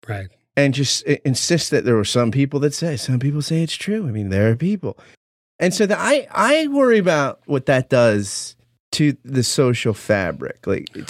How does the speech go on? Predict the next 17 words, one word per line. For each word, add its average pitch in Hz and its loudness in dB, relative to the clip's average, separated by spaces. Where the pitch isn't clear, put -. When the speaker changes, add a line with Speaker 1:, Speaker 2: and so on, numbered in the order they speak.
Speaker 1:
Right. 113 0
Speaker 2:
to, 131 0
to 131 0
the 110 -4
reality, 117 4
whether 156 4
it's - -4
re-, - -6
Republican 143 2
or 120 0
Democrat. 147 0
And 131 0
I 139 4
think, 147 -2
again, 135 0
what - -10
Sullivan 131 0